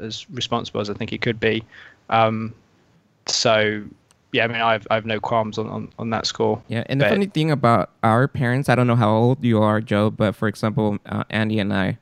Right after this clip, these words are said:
Speaker 2: are, you know, close in age, and I think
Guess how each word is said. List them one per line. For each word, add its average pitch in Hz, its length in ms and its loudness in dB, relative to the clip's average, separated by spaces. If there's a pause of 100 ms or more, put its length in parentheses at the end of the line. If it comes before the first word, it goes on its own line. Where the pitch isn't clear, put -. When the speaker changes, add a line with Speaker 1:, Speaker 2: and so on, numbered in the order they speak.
(100)
Speaker 2:
are, 98 140 -2 (300)
you 127 80 2
know, 95 120 2
close 110 480 0 (500)
in 107 300 0
age, 113 500 2
and 113 360 2
I 123 100 0 (120)
think 175 320 -2